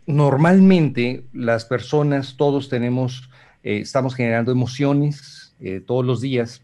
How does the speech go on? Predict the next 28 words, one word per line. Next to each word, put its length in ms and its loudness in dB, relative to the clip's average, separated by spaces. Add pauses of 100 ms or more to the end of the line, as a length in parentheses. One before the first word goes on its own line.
(120)
pero 480 0 (280)
generalmente 880 -2
salimos 420 -4
de 60 -2
nuestras 320 -4
casas 480 0
y 300 -8 (120)
nos 220 -4
desahogamos 640 -2
en 80 0
nuestros 300 -6
trabajos, 500 -2
y 40 -8
lo 120 -4
de 80 -4
trabajo 400 -2
nos 120 -4
desahogamos 500 -4
en 80 -6
las 180 -8
casas, 320 -4
y 60 -6
de 80 -4
repente 420 -6
nos 120 -6
vemos 220 -6
todos 180 -4
confinados. 760 -14